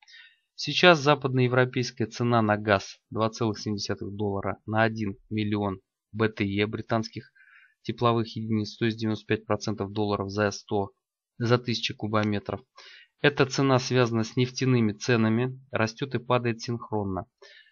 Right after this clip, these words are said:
В две тысячи десятом году при цене нефти тридцать долларов за баррель потребительская цена в Европе будет близка к четырем, четырем с половиной долларов за один миллион Б Т Е,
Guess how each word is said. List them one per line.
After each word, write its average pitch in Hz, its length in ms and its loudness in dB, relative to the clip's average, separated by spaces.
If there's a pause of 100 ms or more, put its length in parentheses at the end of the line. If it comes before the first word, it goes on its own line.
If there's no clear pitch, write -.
(460)
В 104 40 -8
две 127 120 2
тысячи 143 260 0
десятом 139 340 0
году 135 240 2
при 123 140 -4
цене 123 380 2
нефти 120 320 0
тридцать 110 400 -8
долларов 104 340 0
за 107 140 4
баррель 104 340 4
потребительская 107 720 -6
цена 113 380 0
в - 20 -14
Европе 101 460 -4
будет 104 260 -6
близка 101 400 -2
к 95 80 -8
четырем, 104 540 -4
четырем - 340 -6
с 104 60 -12
половиной 107 480 0
долларов 101 480 -2
за 104 240 0
один 101 480 -2
миллион 101 520 -4
Б 95 120 -6
Т 101 200 -6
Е, 98 380 -4